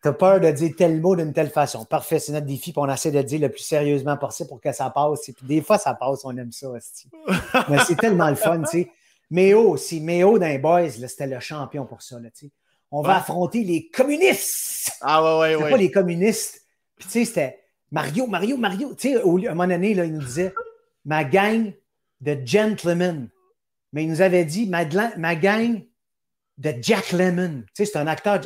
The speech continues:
Speaker 1: Écoute, Pierre Lebeau, il était champion pour sortir
Speaker 2: Ah
Speaker 1: des
Speaker 2: ouais,
Speaker 1: choses
Speaker 2: hein ?
Speaker 1: comme ça. Il était
Speaker 2: <laughs>
Speaker 1: formidable. Quel esti de bébite de la mort, mais quel acteur formidable. Écoute, à tous les fois, esti, on se mordait les lèvres puis le dedans des joues pour pas rire. Il était extraordinaire.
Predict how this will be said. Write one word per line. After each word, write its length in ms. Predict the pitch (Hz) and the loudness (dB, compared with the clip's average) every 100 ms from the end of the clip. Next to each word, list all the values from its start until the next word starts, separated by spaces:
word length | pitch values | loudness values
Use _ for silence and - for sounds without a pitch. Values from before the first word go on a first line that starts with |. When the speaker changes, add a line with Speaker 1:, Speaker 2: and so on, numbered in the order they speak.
| - | -6
Speaker 1:
Écoute, 300 | 156 - 240 _ _ | -2 -2 -2 _ _
Pierre 220 | - 214 | 2 4
Lebeau, 320 | 190 156 208 | 4 2 0
il 100 | 202 | 0
était 240 | 151 147 170 | -2 -4 -10
champion 600 | - 226 214 180 170 135 | -8 -8 -6 -8 -10 -12
pour 260 | - 117 | -14 -18
sortir 380 | - 139 - 147 | -14 -14 -10 -6
Speaker 2:
Ah 40 | 147 | -2
Speaker 1:
des 60 | |
Speaker 2:
ouais, 120 | 170 160 | -2 -2
Speaker 1:
choses 100 | 165 | -4
Speaker 2:
hein ? 40 | |
Speaker 1:
comme 120 | 120 | -6
ça. 120 | 117 165 147 | -12 -6 -2
Il 60 | 147 | 0
était 300 | 214 220 220 302 - | 2 4 2 0 -10
Speaker 2:
<laughs> 200 | - _ | -20 _
Speaker 1:
formidable. 680 | - - 247 175 147 120 87 _ _ _ - _ _ _ | -6 4 6 6 2 0 -6 _ _ _ -20 _ _ _
Quel 220 | - 240 160 | 2 6 6
esti 320 | - - 208 | 2 -2 -2
de 60 | |
bébite 360 | 151 139 165 147 | 0 4 4 4
de 40 | |
la 120 | 143 135 | 0 0
mort, 300 | 151 165 135 | 0 -2 -6
mais 100 | 117 | -10
quel 260 | - 220 | -2 -2
acteur 380 | 127 - 151 147 | -2 -6 -4 -2
formidable. 600 | 151 131 117 147 160 151 _ _ _ _ _ _ | -2 -4 -2 -2 -4 -12 _ _ _ _ _ _
Écoute, 340 | 139 165 214 190 | -4 4 4 4
à 80 | |
tous 160 | 123 190 | 2 4
les 60 | 180 | 4
fois, 260 | - 190 | 4 2
esti, 240 | 147 - 165 | 2 -4 -6
on 100 | 127 | -4
se 140 | 160 | -4
mordait 420 | 147 160 127 160 | -2 -4 0 0
les 160 | 139 123 | 0 -2
lèvres 300 | 131 143 - | 0 0 -2
puis 100 | 127 | -10
le 100 | 120 | -10
dedans 220 | 120 143 | -6 -6
des 160 | 135 120 | -4 -6
joues 120 | 123 | -6
pour 140 | 147 - | -6 -2
pas 80 | - 233 | 4 4
rire. 160 | 131 - 254 | 4 4 4
Il 60 | - | 4
était 200 | 269 254 | 4 4
extraordinaire. 680 | - 269 147 135 110 113 | 4 4 4 2 -4 -12